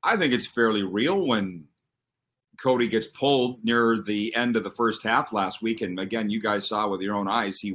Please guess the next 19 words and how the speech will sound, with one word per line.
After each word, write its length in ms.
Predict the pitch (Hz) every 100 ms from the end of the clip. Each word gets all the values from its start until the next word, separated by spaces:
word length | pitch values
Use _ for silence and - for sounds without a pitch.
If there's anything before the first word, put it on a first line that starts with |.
| 85
wasn't 440 | 113 147 120 113 _ _ -
that 280 | 113 117 120
good. 300 | 180 165 113
And, 160 | 131
and, 160 | 131 147
and 140 | 165
I 100 | 190
don't 160 | 220 190
know, 140 | 151
I'd 160 | 104 151
like 140 | 160
to 100 | -
talk 260 | 107 123 -
to 60 | 107
your 240 | 104 - _ _ _ -
defensive 600 | - - 147 143 117 101
coaches 400 | 110 104 - 95
on 160 | 101 98
this. 320 | 98 - -